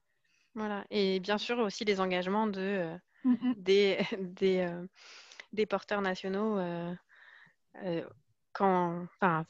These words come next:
Speaker 1: par rapport à, à, à un partenaire comme un relais local. Donc, euh, notamment le retour sur, euh, les, les, ce que, ce que Elodie vous, vous présentait tout à l'heure, le fait de faire des analyses, d'avoir un retour, euh, aussi régulièrement possible sur les données,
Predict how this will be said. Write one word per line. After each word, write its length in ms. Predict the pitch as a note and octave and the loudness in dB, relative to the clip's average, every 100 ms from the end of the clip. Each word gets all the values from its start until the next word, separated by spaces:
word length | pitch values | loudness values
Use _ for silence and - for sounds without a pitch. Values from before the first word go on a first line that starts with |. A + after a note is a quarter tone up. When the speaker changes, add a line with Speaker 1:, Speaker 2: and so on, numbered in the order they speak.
| - - | -6 -2
Speaker 1:
par 120 | F3+ | -2
rapport 280 | F3 F3+ F3 | -2 -6 -6
à, 200 | D#3+ D3+ | -6 -6
à, 300 | F3 E3+ - | -8 -8 -6
à 60 | F3 | -2
un 80 | F3 | 0
partenaire 460 | F#3 - F3 G3 | -2 -2 -2 -2
comme 160 | F3+ F3 | -2 -4
un 80 | E3 | -4
relais 220 | E3 E3+ | -4 -6
local. 300 | F3+ D#3+ F#3+ - G3 | -8 -10 -12 -10 -10
Donc, 180 | F3+ | -6
euh, 80 | F#3 | -4
notamment 420 | F3+ F3+ F#3 F#3+ G3 | -2 2 2 4 2
le 60 | |
retour 440 | F#3 F#3+ - G3 - | -2 -6 -8 -10 -8
sur, 300 | - F#3+ F3+ | -8 -8 -8
euh, 320 | E3+ E3+ F3 G3 _ - | -8 -10 -12 -18 _ -8
les, 280 | F#3+ F3+ F3 | -6 -4 -4
les, 380 | F#3+ F3+ F3 F3+ | -4 -2 -2 -4
ce 80 | - | -2
que, 260 | F#3+ F3+ | -2 0
ce 100 | F3+ | -4
que 100 | - | -2
Elodie 300 | F#3 F#3 F#3 | 0 0 -2
vous, 120 | F#3 F#3 F3 F3 E3+ - A#3 | -6 -8 -10 -12 -16 -20 -14
vous 120 | F#3+ | -12
présentait 380 | - F#3+ F3+ F#3 | -4 -2 0 -2
tout 120 | - | -4
à 60 | F#3 | 0
l'heure, 160 | G#3+ | 0
le 80 | F#3+ | 0
fait 220 | - F#3 | -4 -6
de 260 | F3 F3 E3+ | -4 -4 -4
faire 180 | - G3 | 0 2
des 160 | F#3+ F#3 | 2 2
analyses, 380 | F#3 F#3 G3+ F#3+ | 2 0 -2 0
d'avoir 280 | F#3 F#3 | 0 2
un 140 | F#3 F3 | 0 0
retour, 460 | F3+ - G3+ G3 | -4 -6 -4 -2
euh, 100 | F3+ | -2
aussi 240 | E3+ F3 F#3+ | -4 -4 -6
régulièrement 540 | F3+ F3+ F3+ F#3 F#3+ | -6 -4 -4 -2 -2
possible 560 | F#3+ G3+ - G3+ G3 G3 | -4 -8 -8 -10 -8 -8
sur 180 | - F#3+ | -4 -4
les 120 | F#3 | -2
données, 400 | F3 F3 G3 | -4 -4 -4